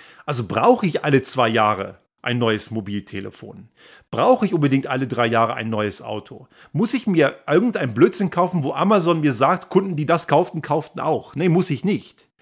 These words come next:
Und muss ich mir irgendwie Sachen kaufen, um andere Leute zu beeindrucken? Diese berühmte Sache, Leute kaufen sich Dinge, die sie nicht brauchen, mit Geld, das sie nicht haben, um Leute zu beeindrucken, die sie nicht mögen. All dieser Quatsch, den braucht man nicht.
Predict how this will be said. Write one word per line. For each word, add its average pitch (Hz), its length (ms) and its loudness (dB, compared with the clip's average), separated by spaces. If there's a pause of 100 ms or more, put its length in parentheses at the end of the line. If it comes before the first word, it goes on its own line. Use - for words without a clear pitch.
(320)
Und 127 160 -2
muss 247 180 2
ich - 140 -4
mir 147 320 2 (380)
irgendwie 180 640 -2 (140)
Sachen 185 300 0
kaufen, 196 420 0
um 151 200 -8
andere 180 300 0
Leute 147 300 0
zu 131 180 -6
beeindrucken? 180 720 -6 (640)
Diese 135 160 0
berühmte 143 400 0
Sache, 151 280 2
Leute 135 300 0
kaufen 151 300 -2
sich 143 380 -6 (180)
Dinge, 156 320 0
die 165 80 0
sie 147 120 -2
nicht 135 140 -2
brauchen, 170 460 0
mit 127 160 -6
Geld, 180 260 2
das 143 140 0
sie 143 100 0
nicht 135 140 -2
haben, 160 300 0
um 139 160 -4
Leute 151 280 0
zu 131 140 -6
beeindrucken, 143 400 -2
die 143 100 -2
sie 131 100 -2
nicht 120 140 -6
mögen. 175 400 0 (480)
All 196 140 0
dieser 220 240 0
Quatsch, - 480 -8
den 139 100 -2
braucht 139 320 0
man 98 160 -8
nicht. - 360 -20